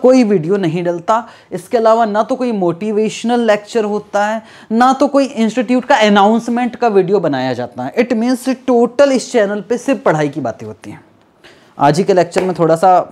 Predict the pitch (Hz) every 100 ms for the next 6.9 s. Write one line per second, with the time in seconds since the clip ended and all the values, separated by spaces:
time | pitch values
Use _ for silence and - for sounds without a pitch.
0 | - 180 190 170 147 - - 165 - _
1 | _ _ _ _ 233 233 233 - 220 180
2 | 180 175 262 214 185 131 131 269 - 202
3 | 262 294 - 180 147 190 190 233 226 196
4 | 202 190 170 170 180 214 - 190 202 175
5 | 156 160 156 147 - - 139 151 175 170
6 | 151 147 143 139 135 131 156 160